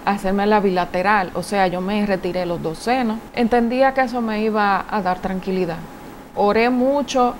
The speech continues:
y hablé con muchos amigos médicos. La noche anterior fue muy duro despedirme de mis senos. Yo lloré, pero no tanto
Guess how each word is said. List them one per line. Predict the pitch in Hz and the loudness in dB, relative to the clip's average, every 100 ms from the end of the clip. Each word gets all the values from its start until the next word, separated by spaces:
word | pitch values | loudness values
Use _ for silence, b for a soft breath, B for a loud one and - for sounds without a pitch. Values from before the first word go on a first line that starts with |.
| - | -6
y | 220 202 202 | 0 2 4
hablé | 190 185 190 | 4 4 2
con | 208 240 | 2 0
muchos | 220 214 233 | 2 0 -2
amigos | 220 208 196 196 | 0 -2 -2 -4
médicos. | 185 220 240 233 220 220 220 - - - - | -2 0 2 2 2 -4 -6 -14 -16 -16 -2
La | 214 185 | 0 2
noche | 202 220 | 2 0
anterior | 240 220 220 | 2 2 2
fue | 226 214 | 2 0
muy | 202 | 0
duro | 180 247 285 220 254 - - - | 2 2 4 0 -4 -14 -18 -6
despedirme | 185 185 170 180 190 | -4 0 0 0 0
de | 185 | 0
mis | 180 170 | -2 -4
senos. | 226 240 226 - - - - - - - - - 170 | -2 0 -2 -8 -14 -14 -14 -14 -12 -12 -8 -6 0
Yo | 214 302 | 2 2
lloré, | 370 320 175 151 160 156 156 - - - - - - - - - - | 2 0 -2 -2 -6 -6 -10 -12 -14 -16 -16 -16 -20 -20 -20 -20 -4
pero | 202 202 208 | -2 0 2
no | 220 254 294 | 2 2 0
tanto | - 269 254 226 180 190 | 0 0 2 0 -2 -4